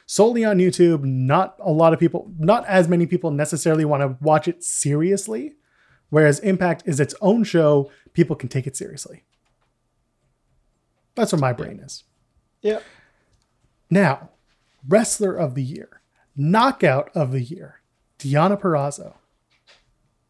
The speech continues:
Speaker 1: Any gripes with that?
Speaker 2: Uh, I don't know. I didn't watch enough Impact this year. Like, from when I picked up, picked it up, yeah, that makes sense. Kind of.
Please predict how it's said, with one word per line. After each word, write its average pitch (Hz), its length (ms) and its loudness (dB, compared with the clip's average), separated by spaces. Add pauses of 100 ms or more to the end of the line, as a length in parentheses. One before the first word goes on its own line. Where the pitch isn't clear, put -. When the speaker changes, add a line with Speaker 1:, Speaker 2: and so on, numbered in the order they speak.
(220)
Speaker 1:
Any 220 380 -2
gripes 202 520 2
with 147 160 -6
that? - 400 -18 (3000)
Speaker 2:
Uh, 190 380 4 (380)
I 160 100 2
don't 151 100 4
know. 127 120 4
I 123 100 6
didn't 139 220 0
watch 120 300 2
enough 113 480 -6 (180)
Impact 117 460 -4
this 104 200 -10
year. 104 380 -8
Like, 110 320 -6 (420)
from 170 580 2
when 151 260 -2
I 156 160 0
picked 156 300 -6
up, 107 240 -4
picked - 220 -6
it 113 100 -4
up, 101 340 -6
yeah, 117 200 -2
that 110 140 -2
makes 107 200 -10
sense. - 440 -16 (1300)
Kind 95 300 -6
of. 60 120 -20